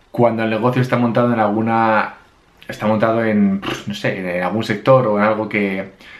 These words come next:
está experimentando un crecimiento loco, explosivo, ¡guau, loco! Como pasó con el tema este de blockchain.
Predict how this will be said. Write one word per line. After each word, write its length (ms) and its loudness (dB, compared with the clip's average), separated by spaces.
está 280 -2
experimentando 640 0
un 120 -4
crecimiento 800 0
loco, 400 -2
explosivo, 540 0
¡guau, 520 -2
loco! 300 -2
Como 240 0
pasó 360 0
con 180 0
el 160 0
tema 220 2
este 160 -4
de 80 2
blockchain. 400 0